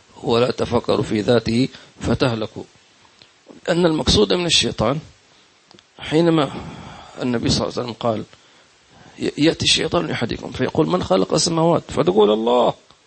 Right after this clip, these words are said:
متحمس، ها؟ طيب. "من خلق الأرض؟" فتقول: "الله". جميل. يجيلك الشيطان: "طيب، من خلق الله؟" يريد أن يوقف حد التفكير حتى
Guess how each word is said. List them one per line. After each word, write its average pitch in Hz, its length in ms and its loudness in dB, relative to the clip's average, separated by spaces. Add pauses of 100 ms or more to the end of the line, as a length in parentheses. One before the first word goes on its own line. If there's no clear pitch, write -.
(140)
متحمس، 120 560 -4
ها؟ 147 140 0 (720)
طيب. 170 240 -4 (380)
"من 208 180 4
خلق 220 400 2
الأرض؟" 214 400 0
فتقول: 214 440 0
"الله". 247 440 -4 (1040)
جميل. 131 400 -6 (680)
يجيلك 175 260 2
الشيطان: 123 480 0
"طيب، 110 240 -4 (200)
من 113 180 0
خلق - 360 -4
الله؟" 98 240 -6 (640)
يريد 151 380 2
أن 139 140 2
يوقف - 480 0
حد - 260 -4
التفكير - 500 -4 (1300)
حتى 170 580 0